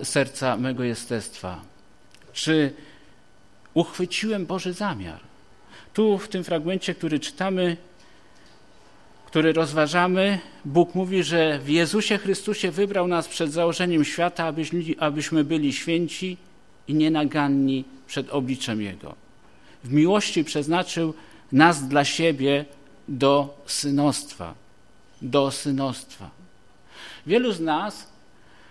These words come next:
często zastanawia się nad swoim powołaniem. Szukamy powołania swego w Kościele. Tak bardzo chcielibyśmy znać swoje miejsce.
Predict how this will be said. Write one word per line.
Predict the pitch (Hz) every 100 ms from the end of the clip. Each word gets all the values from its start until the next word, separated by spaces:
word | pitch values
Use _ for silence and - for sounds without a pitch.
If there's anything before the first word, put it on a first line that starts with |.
| - -
często | 185 196 - 190 175 - - -
zastanawia | 170 170 - 160 165 156 127
się | -
nad | 135 127
swoim | - 139 139
powołaniem. | 135 131 123 120 117 104 90 90 - - - - - - - - - - - - - - - - - - -
Szukamy | - 165 147 160 151 127
powołania | 120 107 107 110 104 107
swego | - 107 101 101
w | -
Kościele. | 101 - - 104 90 78 - - - - - - - - - - - - - - - - - - - - - - -
Tak | 147
bardzo | 170 180 185
chcielibyśmy | 165 - 175 165 156 - 160 156
znać | 127 151 151 147 - -
swoje | - - 123 120
miejsce. | 117 117 104 - - 98